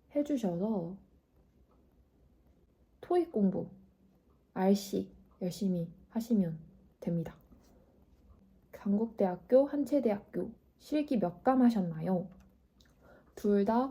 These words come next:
오 감 했습니다. 한양대 에리카는 토익 몇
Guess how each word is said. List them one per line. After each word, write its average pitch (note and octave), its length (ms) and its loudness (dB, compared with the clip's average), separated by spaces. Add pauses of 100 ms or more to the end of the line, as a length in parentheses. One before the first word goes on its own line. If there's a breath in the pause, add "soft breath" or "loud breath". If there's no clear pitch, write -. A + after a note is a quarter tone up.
오 F#3 120 4
감 G3 180 6
했습니다. F#3+ 420 -2 (1160 soft breath)
한양대 E4 500 2
에리카는 A3+ 540 2
토익 E4 320 -4
몇 F3+ 340 0